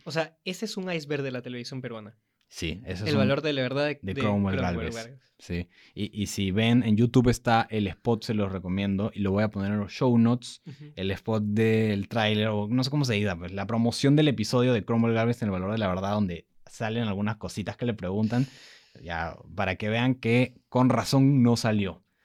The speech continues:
Speaker 2: Así que ya saben, nuestros show notes pueden revisar en los stories de Instagram. Si están viendo este capítulo dentro de las veinticuatro horas, están ahí. Y si no, pueden entrar a los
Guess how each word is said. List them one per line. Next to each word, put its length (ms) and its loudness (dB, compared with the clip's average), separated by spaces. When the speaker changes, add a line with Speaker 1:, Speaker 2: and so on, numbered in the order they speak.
Speaker 2:
Así 120 -4
que 60 2
ya 120 2
saben, 240 4
nuestros 280 2
show 220 6
notes 260 4
pueden 220 -2
revisar 300 2
en 80 4
los 100 0
stories 340 0
de 120 6
Instagram. 380 4
Si 40 0
están 240 0
viendo 140 4
este 120 -2
capítulo 380 -2
dentro 160 0
de 60 2
las 80 -2
veinticuatro 440 0
horas, 220 0
están 240 -2
ahí. 240 2
Y 100 2
si 100 2
no, 160 4
pueden 220 4
entrar 200 0
a 20 0
los 120 -2